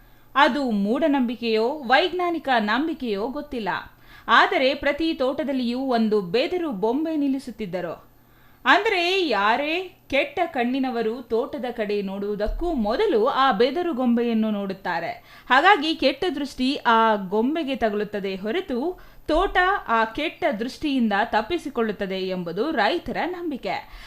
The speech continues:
ಹಾಗಾಗಿಯೇ ಪ್ರತಿ ತೋಟದಲ್ಲಿಯೂ ಬಗೆ ಬಗೆಯ ಬೆದರು ಗೊಂಬೆಗಳನ್ನು ನಿಲ್ಲಿಸುತ್ತಿದ್ದರು.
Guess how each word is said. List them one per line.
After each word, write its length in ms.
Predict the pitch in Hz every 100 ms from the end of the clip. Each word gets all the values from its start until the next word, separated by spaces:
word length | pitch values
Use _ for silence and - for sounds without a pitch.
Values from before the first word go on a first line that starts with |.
| -
ಹಾಗಾಗಿಯೇ 680 | 247 247 262 370 466 302 269
ಪ್ರತಿ 400 | 269 285 359 339
ತೋಟದಲ್ಲಿಯೂ 720 | - 262 247 226 220 202 254
ಬಗೆ 400 | 220 220 285 320
ಬಗೆಯ 440 | 233 254 269 262 226 202
ಬೆದರು 340 | 208 254 294 240
ಗೊಂಬೆಗಳನ್ನು 640 | 220 202 196 185 170 214
ನಿಲ್ಲಿಸುತ್ತಿದ್ದರು. 920 | 339 311 302 220 185 170 156 131 -